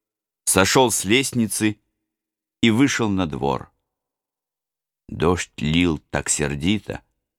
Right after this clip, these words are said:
как бы злился на весь люд Божий. На дворе не было живой души. Максим вошёл в конюшню.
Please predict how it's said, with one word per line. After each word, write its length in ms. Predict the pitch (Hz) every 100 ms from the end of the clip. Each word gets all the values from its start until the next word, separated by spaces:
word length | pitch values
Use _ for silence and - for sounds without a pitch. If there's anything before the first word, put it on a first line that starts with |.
| _ _ _ -
как 200 | 82 82
бы 120 | 98
злился 600 | 87 92 117 110 - 107
на 180 | 101 92
весь 360 | 95 107 -
люд 300 | 90 104 98
Божий. 560 | 76 76 65 62 50 - _ _ _ _ _ _ _ _ _ _ _ _
На 120 | 78 71
дворе 340 | 69 67 82
не 180 | 82 80
было 260 | 73 76
живой 320 | 71 73 67 69
души. 480 | 71 71 - 62 _ _ _ _ _ _ _ _ _ _ _ _ _ -
Максим 460 | 67 - - 92 82
вошёл 320 | 80 - 82
в 100 | -
конюшню. 680 | 92 82 76 76 - 76